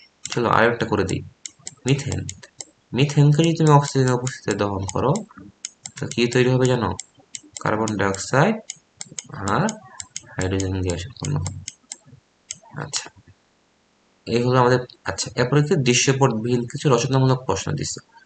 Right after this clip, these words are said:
কি প্রশ্ন দিচ্ছে? মাইটোসিস কোষ বিভাজনের ধাপ আঁকো, টু এন স্কয়ারের সূত্র লেখো, সময়বিহীন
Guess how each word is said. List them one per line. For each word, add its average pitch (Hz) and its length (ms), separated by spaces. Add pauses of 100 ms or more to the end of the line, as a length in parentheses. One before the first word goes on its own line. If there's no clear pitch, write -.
(320)
কি 139 120
প্রশ্ন 139 260
দিচ্ছে? 135 320
মাইটোসিস 123 500
কোষ 117 140
বিভাজনের 110 480
ধাপ 98 260
আঁকো, 101 500 (580)
টু 113 100
এন 110 160
স্কয়ারের 107 280
সূত্র 113 320
লেখো, 101 560 (460)
সময়বিহীন 113 880